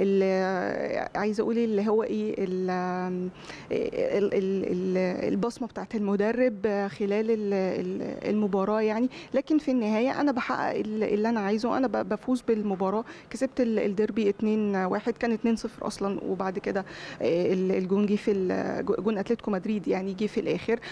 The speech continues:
آه، ف-، ت-، يعني الوضع مستقر جدا جدا بالنسبة لريال مدريد. آم، كالعادة يعني هو مش محتاجين، مش محتاجين أي،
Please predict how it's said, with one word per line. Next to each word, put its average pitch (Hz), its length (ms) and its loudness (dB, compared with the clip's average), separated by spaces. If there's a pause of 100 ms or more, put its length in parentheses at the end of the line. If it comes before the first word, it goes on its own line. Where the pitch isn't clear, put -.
(280)
آه، 220 460 2
ف-، 202 140 -4
ت-، 233 420 -2
يعني 208 380 0
الوضع 240 400 2
مستقر 233 580 0
جدا 220 260 0
جدا 214 320 -2
بالنسبة 208 400 0
لريال 214 340 2
مدريد. 208 340 0 (400)
آم، 208 760 0 (320)
كالعادة 220 400 0
يعني 196 340 0
هو 214 160 2
مش 214 280 2
محتاجين، 214 540 0 (920)
مش 220 180 0
محتاجين 214 520 2
أي، 214 140 2